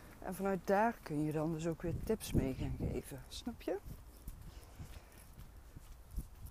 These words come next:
Want wat je dan realiseert is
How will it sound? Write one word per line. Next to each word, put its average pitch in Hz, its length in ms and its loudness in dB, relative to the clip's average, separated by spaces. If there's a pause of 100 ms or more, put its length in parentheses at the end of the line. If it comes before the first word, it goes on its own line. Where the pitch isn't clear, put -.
(1200)
Want - 160 -2
wat 214 200 0
je 175 160 -4
dan 208 300 6
realiseert 185 920 4
is 160 300 -2